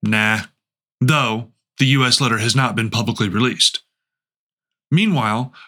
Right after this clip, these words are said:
Russian troops continue their exercises along Ukraine's border with Russia and Belarus, and the Biden administration is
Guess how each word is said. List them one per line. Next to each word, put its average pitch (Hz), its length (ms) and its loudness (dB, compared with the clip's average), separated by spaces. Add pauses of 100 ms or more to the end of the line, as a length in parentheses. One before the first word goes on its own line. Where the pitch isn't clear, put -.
(120)
Russian 175 320 2
troops 156 320 2
continue 202 440 2
their 147 320 0
exercises - 840 0
along 131 320 2
Ukraine's 139 460 2
border 120 380 2
with 107 200 -2
Russia 139 400 0
and 160 240 0
Belarus, 127 640 0 (500)
and 175 140 0
the 165 60 0
Biden 180 220 2
administration 135 680 2
is 127 100 2